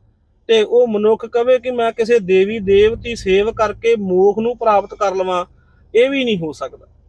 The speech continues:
ਮਹਾਰਾਜ ਕਹਿੰਦੇ ਆਵਾਗਮਨ ਜਿਹੜਾ ਦੁੱਖ ਹੈ ਇਹ ਸਿਰਫ ਤੇ ਸਿਰਫ ਗੁਰੂ ਦੀ ਸ਼ਰਨ ਦੇ ਵਿੱਚ ਜਾ ਕੇ ਪ੍ਰਾਪਤ ਹੋ ਸਕਦਾ ਹੈ। ਸੁਣੋ ਮਹਾਰਾਜ ਕੀ ਕਹਿੰਦੇ, "ਤੈਸੇ ਆਵਾਗਮਨ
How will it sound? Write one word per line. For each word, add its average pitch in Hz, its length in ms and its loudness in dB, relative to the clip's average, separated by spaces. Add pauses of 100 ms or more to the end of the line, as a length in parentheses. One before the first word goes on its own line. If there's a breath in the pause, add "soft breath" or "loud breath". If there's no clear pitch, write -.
(260)
ਮਹਾਰਾਜ 220 380 2
ਕਹਿੰਦੇ 247 280 0
ਆਵਾਗਮਨ 226 720 0
ਜਿਹੜਾ 226 240 0
ਦੁੱਖ 196 360 -4
ਹੈ 196 480 0 (460)
ਇਹ 233 220 4
ਸਿਰਫ 247 420 -2
ਤੇ 226 220 0
ਸਿਰਫ 240 340 -2
ਗੁਰੂ 214 380 -6
ਦੀ 233 180 -6
ਸ਼ਰਨ 240 460 -4
ਦੇ 240 140 0
ਵਿੱਚ 220 260 0
ਜਾ 185 180 2
ਕੇ 185 120 -4
ਪ੍ਰਾਪਤ 170 440 -2
ਹੋ 156 100 -6
ਸਕਦਾ 180 440 0
ਹੈ। 175 100 -4 (360 soft breath)
ਸੁਣੋ 247 280 2
ਮਹਾਰਾਜ 226 400 2
ਕੀ 220 220 -10
ਕਹਿੰਦੇ, 233 360 0
"ਤੈਸੇ 208 680 0
ਆਵਾਗਮਨ 214 800 2